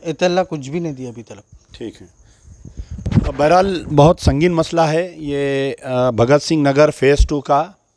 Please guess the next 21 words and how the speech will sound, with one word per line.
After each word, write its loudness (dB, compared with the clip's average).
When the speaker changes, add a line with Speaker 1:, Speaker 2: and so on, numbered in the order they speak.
Speaker 2:
हम -6
तो 2
अल्लाह 4
से 4
दुआ 2
है 0
कि -6
अल्लाह -8
ताला, -4
अ, -2
मोहम्मद 0
इमरान 0
को -4
जो -2
है -2
ज़िंदा 2
वापस -8
ला -4
दे। -8
हो -6
सकता -4